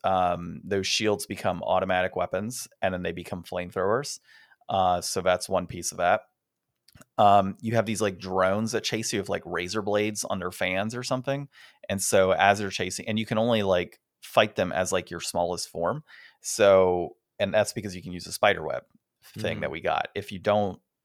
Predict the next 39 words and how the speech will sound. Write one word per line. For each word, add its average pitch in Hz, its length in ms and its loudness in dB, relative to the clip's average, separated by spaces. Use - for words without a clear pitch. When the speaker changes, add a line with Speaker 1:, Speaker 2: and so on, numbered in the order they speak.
Speaker 1:
fight 101 300 2
'em 92 140 -2
as, 85 180 -6
like, 85 140 -2
your 90 80 -8
smallest - 280 -8
form, 143 200 2
you 98 60 0
have 80 80 -4
no 73 120 -4
spider 120 300 6
webs. 101 280 6
So 85 340 0
there's 82 220 -6
that. 71 320 0
I'm 107 100 -4
trying 165 200 -2
to 170 40 -4
figure 123 200 0
out 98 120 6
if - 40 -16
there's 90 180 -6
a 90 60 -4
way 92 120 -2
to 90 100 -6
defeat - 360 -12
them 98 340 -4
as 92 140 -2
a 90 60 -10
larger 90 340 -2
form, 95 380 -4
because 107 180 -4
that's 104 200 4
where 90 60 0
I'm 87 80 -10
stuck. - 340 -4
And 117 180 6
then, 110 360 8
uh, 101 640 6